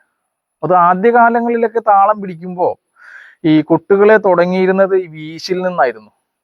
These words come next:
വീശിൽ തുടങ്ങി വീശിൽ അവസാനിക്കുക. അങ്ങനെ ഒരു സമ്പ്രദായത്തിലാണ് ഈ പുരാതന കാലങ്ങളിലൊക്കെ, ആദ്യകാലങ്ങളിലൊക്കെ കൂറുകളെ കൊട്ടുന്നതും, ആ, ത്യാണികളെയൊക്കെ പാടിക്കൊണ്ടിരുന്നത്.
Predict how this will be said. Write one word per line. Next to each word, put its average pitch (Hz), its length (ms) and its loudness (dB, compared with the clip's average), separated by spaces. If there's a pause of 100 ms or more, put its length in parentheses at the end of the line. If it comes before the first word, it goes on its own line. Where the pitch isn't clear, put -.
(460)
വീശിൽ 226 440 0
തുടങ്ങി 226 400 0
വീശിൽ 202 560 -2
അവസാനിക്കുക. 160 760 -2 (760)
അങ്ങനെ 240 300 2
ഒരു 247 120 2
സമ്പ്രദായത്തിലാണ് 190 960 0 (200)
ഈ 151 120 -14
പുരാതന 196 560 2
കാലങ്ങളിലൊക്കെ, 180 800 0
ആദ്യകാലങ്ങളിലൊക്കെ 202 1000 -2 (480)
കൂറുകളെ 175 480 0
കൊട്ടുന്നതും, 131 600 -10 (1080)
ആ, 131 160 2
ത്യാണികളെയൊക്കെ 147 680 2
പാടിക്കൊണ്ടിരുന്നത്. 120 760 -6